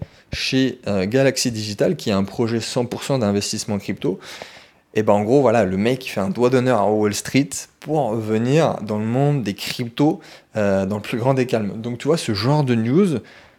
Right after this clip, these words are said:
ça peut paraître anodin, même passer inaperçu pour certains, mais c'est en fait subtil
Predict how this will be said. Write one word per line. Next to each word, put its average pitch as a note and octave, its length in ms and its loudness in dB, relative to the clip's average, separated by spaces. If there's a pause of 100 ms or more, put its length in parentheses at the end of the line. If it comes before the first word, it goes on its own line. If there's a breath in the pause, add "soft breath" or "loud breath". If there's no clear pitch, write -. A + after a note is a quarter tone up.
(160 loud breath)
ça G#2+ 180 0
peut G3 220 4
paraître B2+ 520 0
anodin, A2+ 500 0
même G2+ 160 0
passer - 320 -6
inaperçu A2 480 -2
pour - 240 -10
certains, C#3 480 -2 (420 loud breath)
mais A2+ 300 0
c'est - 320 -4
en G2+ 140 0
fait - 460 -2
subtil - 920 0